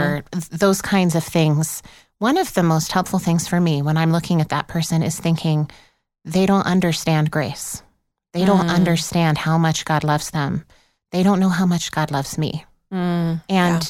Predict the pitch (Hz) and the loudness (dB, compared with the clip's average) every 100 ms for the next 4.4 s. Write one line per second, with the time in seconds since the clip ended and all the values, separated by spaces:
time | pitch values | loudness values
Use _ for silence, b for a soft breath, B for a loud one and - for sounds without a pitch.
0 | - 196 175 190 190 180 - 160 170 - | -4 -2 0 0 2 2 2 0 0 -2
1 | - 165 151 165 165 135 147 - _ _ | 0 0 2 2 2 0 -4 -8 _ _
2 | _ - 180 160 175 156 151 156 208 - | _ -2 0 2 0 0 2 2 0 -2
3 | 185 151 165 151 156 - 170 214 208 160 | -2 0 0 0 0 0 0 2 0 0
4 | 156 147 147 131 | 0 0 0 -2